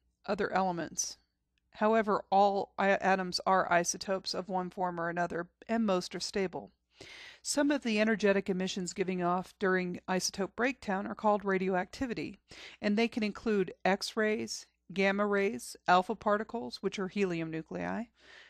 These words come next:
neutrons, and beta particles.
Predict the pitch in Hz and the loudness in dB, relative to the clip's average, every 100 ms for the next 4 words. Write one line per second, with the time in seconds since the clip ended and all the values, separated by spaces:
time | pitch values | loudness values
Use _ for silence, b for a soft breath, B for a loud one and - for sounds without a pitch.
0 | B - 220 254 - 226 220 226 - - | B 0 2 2 -2 -2 -2 -4 -10 -10
1 | 208 208 185 185 220 185 - - 165 151 | -2 0 2 4 4 4 -2 -4 -2 -4
2 | 156 - - | -10 -10 -12